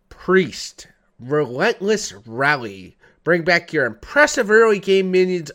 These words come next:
over and over again with Rally. Rogue has Shattered Secrets. Shuffle the shattered pieces of C'Thun into your deck to empower your cards. Draw the pieces that to reassemble C'Thun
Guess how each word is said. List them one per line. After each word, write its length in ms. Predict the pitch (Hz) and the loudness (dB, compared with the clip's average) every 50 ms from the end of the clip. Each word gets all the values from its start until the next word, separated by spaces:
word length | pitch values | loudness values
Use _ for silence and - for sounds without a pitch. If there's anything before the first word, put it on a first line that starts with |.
| - | -2
over 300 | 185 208 226 233 208 220 | 4 4 4 4 4 0
and 120 | 208 190 180 | 0 0 2
over 260 | 175 175 165 165 165 | 0 -2 -2 -2 -6
again 360 | 147 147 147 151 151 143 120 | -4 -4 -6 -6 -6 -8 -10
with 340 | 113 131 139 147 143 _ - | -6 -6 -6 -6 -6 _ -20
Rally. 720 | 104 98 107 110 113 117 107 95 78 60 57 - _ _ _ _ _ _ _ _ _ _ _ _ _ _ _ _ _ _ _ _ _ _ _ _ _ | -18 -10 -8 -6 -6 -6 -8 -10 -14 -18 -20 -20 _ _ _ _ _ _ _ _ _ _ _ _ _ _ _ _ _ _ _ _ _ _ _ _ _
Rogue 580 | 123 120 151 202 269 277 214 147 127 127 120 | -8 -4 0 4 6 6 6 4 0 -6 -10
has 380 | - 135 131 117 113 117 123 127 | -12 -10 -8 -8 -6 -6 -8 -8
Shattered 640 | - - - - - 190 202 214 208 214 202 185 | -8 -10 -8 -4 -2 0 2 2 2 0 -4 -4
Secrets. 640 | - - - 190 175 147 - 123 95 71 _ - - _ _ - - - _ _ _ | -8 -10 -8 -8 -8 -8 -8 -10 -10 -10 _ -18 -20 _ _ -20 -20 -20 _ _ _
Shuffle 580 | _ - - - - 139 143 143 - 156 160 | _ -20 -16 -10 -6 -6 -6 -6 -8 -10 -12
the 160 | 160 143 143 135 | -10 -8 -8 -8
shattered 480 | - - - 175 170 175 180 175 170 | -8 -6 -4 -2 0 0 0 -2 -6
pieces 400 | - - 220 196 - 214 190 180 | -6 -10 -10 -8 -8 -8 -8 -8
of 140 | 202 190 - | -8 -8 -6
C'Thun 420 | - 220 196 - 254 262 254 233 | -6 -6 -6 -4 -6 -6 -6 -4
into 300 | 233 226 220 202 - 233 | -4 -6 -6 -6 -8 -6
your 120 | 226 220 214 | -4 -4 -4
deck 400 | 202 226 240 254 233 220 226 - | -2 0 2 2 2 2 0 -6
to 180 | - 233 220 202 | -10 -6 -4 -4
empower 480 | 190 190 196 - 240 262 247 240 240 | -6 -6 -2 -2 0 0 0 -2 -4
your 340 | 226 170 151 165 180 180 180 | -4 -2 -2 0 2 0 0
cards. 640 | 165 - - - - 127 120 98 71 78 95 120 - _ _ - - - _ _ - | -2 -6 -14 -10 -6 -4 -4 -4 -6 -8 -12 -14 -18 _ _ -20 -20 -20 _ _ -2
Draw 180 | 220 233 269 | 0 0 0
the 100 | 233 208 | 0 -4
pieces 480 | 160 - 202 202 190 180 - 185 165 - | -10 -8 -8 -8 -8 -8 -10 -12 -10 -6
that 300 | 185 170 156 - - - | -4 -4 -4 -4 -8 -12
to 240 | - 185 175 175 156 | -8 -6 -6 -6 -6
reassemble 640 | 135 135 156 196 190 190 - - 226 226 214 214 196 | -6 -4 -2 -2 -2 -4 -2 -4 -4 -4 -4 -6 -10
C'Thun 760 | - - 214 196 - _ - 240 247 254 247 233 226 214 - | -6 -6 -6 -6 -8 _ -8 -6 -6 -4 -4 -4 -6 -8 -12